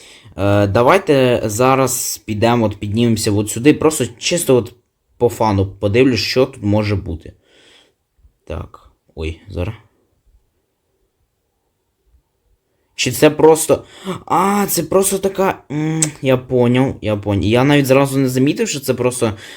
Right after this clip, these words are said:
е, декорація якась. Е, ну. Виявляється, туди наверх не можна ніяк піти.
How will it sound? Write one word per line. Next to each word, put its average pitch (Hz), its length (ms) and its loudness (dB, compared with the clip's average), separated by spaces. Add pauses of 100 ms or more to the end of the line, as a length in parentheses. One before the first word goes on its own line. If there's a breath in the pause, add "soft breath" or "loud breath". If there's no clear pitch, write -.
(120)
е, 110 120 2
декорація 104 720 2
якась. 85 500 -8
Е, 85 480 -6
ну. 85 280 -6 (1080 soft breath)
Виявляється, 143 500 2
туди 143 320 2
наверх 143 560 0 (500)
не 110 180 -4
можна 98 520 0
ніяк 95 600 -2 (680)
піти. 127 440 -4